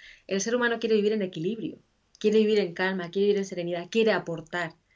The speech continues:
quiere sentir que tiene buenas relaciones con los demás, pero también necesita sentir que hay un espacio.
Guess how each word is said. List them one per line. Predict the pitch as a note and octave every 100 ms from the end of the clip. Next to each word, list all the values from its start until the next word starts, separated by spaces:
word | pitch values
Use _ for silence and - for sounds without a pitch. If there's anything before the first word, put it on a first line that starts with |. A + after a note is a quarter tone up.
| _ _ -
quiere | G#3 G#3+
sentir | G#3+ F#3+ F#3 G#3+ A3
que | G3+
tiene | F3+ G3 G3+ - _ -
buenas | G3 G3+ F#3
relaciones | F3 F#3+ F#3
con | - F3+
los | F3
demás, | F3 G3 A#3
pero | G#3 F#3
también | F3+ G#3+ B3+ C4
necesita | G3 F#3+ G3
sentir | G#3 G3+ G#3 A3
que | -
hay | F3
un | E3
espacio. | D#3+ - D#3 - D3+